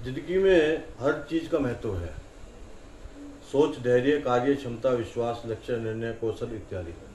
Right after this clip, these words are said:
दोस्त कुछ ऐसा कर लो जो दूर तक जाए और देर तक याद किया जाए। मैं हूँ दिया, मेरा काम है चमकना, हो सकता है मेरी रोशनी कम हो पर दिखाई बहुत दूर से दूंगा।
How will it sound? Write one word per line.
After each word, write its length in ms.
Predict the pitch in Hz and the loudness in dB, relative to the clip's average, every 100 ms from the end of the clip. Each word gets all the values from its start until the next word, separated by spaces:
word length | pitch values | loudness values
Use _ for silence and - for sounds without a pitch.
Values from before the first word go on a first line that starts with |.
| - - - - - - - - | -18 -20 -18 -18 -18 -20 -20 0
दोस्त 260 | 143 175 175 | 6 8 8
कुछ 180 | 175 127 | 2 4
ऐसा 240 | 139 170 | 6 6
कर 140 | 151 147 | 6 6
लो 180 | 165 | 6
जो 100 | 165 | 6
दूर 260 | 143 139 143 151 | 4 2 2 2
तक 140 | 143 | 4
जाए 220 | 123 139 - - 131 | 6 6 4 -2 2
और 200 | 139 139 | 2 2
देर 280 | - 127 - | 0 0 0
तक 100 | 120 | 0
याद 200 | 113 95 | 0 -2
किया 120 | 98 90 | -4 -4
जाए। 220 | 87 85 - - - - - - - - - - - - - - - - - - - - - - - - - - - 113 | -4 -6 -10 -14 -16 -18 -18 -18 -16 -16 -14 -14 -14 -14 -14 -14 -12 -12 -10 -12 -12 -14 -16 -16 -18 -20 -20 -20 -12 2
मैं 180 | 143 170 | 8 10
हूँ 220 | 170 175 | 8 6
दिया, 220 | 156 160 | 8 8
मेरा 200 | 156 156 | 8 4
काम 320 | 147 143 151 | 6 4 4
है 80 | 143 | 2
चमकना, 340 | 139 131 139 | 2 2 2
हो 220 | 139 117 117 | 0 0 -2
सकता 300 | 131 - 151 | -4 0 4
है 260 | 160 165 | 6 6
मेरी 200 | 147 139 | 6 4
रोशनी 380 | 131 131 131 139 | 2 0 0 0
कम 220 | 139 123 | 2 0
हो 220 | 117 117 | 2 0
पर 160 | 107 117 | 0 -2
दिखाई 320 | 104 104 110 | -2 -2 -2
बहुत 180 | 101 95 | -2 -2
दूर 140 | 95 | -4
से 100 | 87 | -6
दूंगा। 300 | 87 87 85 | -8 -8 -8